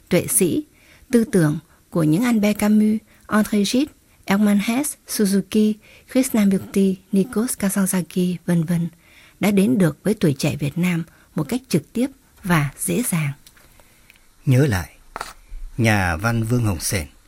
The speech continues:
Speaker 2: đã phân biệt hai loại người, mê sách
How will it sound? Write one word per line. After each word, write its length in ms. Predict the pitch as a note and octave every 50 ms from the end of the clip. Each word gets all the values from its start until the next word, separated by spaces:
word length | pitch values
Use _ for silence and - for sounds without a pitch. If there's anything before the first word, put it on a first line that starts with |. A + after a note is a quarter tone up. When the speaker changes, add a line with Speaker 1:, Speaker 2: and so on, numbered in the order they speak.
| _ _ _ _ _ _ _ _ _ _ _
Speaker 2:
đã 200 | - A2 B2 C3+ C#3
phân 220 | - D#3 D3 C3+
biệt 200 | G2+ G2 E2+ - - - _ _ _ _ _ _ _ _
hai 200 | - - D#3 C#3+
loại 220 | A2+ G#2+ F#2 -
người, 220 | F#2 G2+ G#2+ G2 E2+ - - _ _ _ _ - _ _ _ _ _ -
mê 220 | C3+ C3 C3 B2
sách 220 | - - D#3+ D#3+